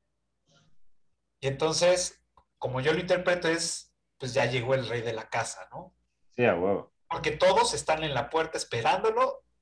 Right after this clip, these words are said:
Speaker 1: a que haga sus maniobras y a, y a darle la bienvenida, ¿no? Se me hizo como,
Speaker 2: Sí, claro.
Speaker 1: "Wow", o sea, pues sí,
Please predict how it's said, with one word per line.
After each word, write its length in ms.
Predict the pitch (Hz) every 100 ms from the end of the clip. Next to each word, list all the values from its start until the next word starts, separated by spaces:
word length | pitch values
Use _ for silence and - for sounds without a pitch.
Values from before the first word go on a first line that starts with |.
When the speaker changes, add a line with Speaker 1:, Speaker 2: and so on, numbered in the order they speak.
| -
Speaker 1:
a 180 | - -
que 100 | 131
haga 180 | 151
sus 260 | 170 127 117
maniobras 720 | 113 131 196 262 311 - - _ - - _
y 120 | 123
a, 260 | 110 110 120
y 60 |
a 80 | 117
darle 240 | 127 147 131
la 100 | 117
bienvenida, 540 | 113 110 110 117 107
¿no? 140 | 151
Se 120 | 185 156
me 120 | 180
hizo 200 | 202 220
como, 320 | 185 143 123
Speaker 2:
Sí, 80 | 101 -
claro. 220 | 82 82 85 - _ -
Speaker 1:
"Wow", 440 | 120 139 117 -
o 40 | -
sea, 360 | 123 117 110 - _ _ -
pues 140 | - 117
sí, 380 | 170 240 180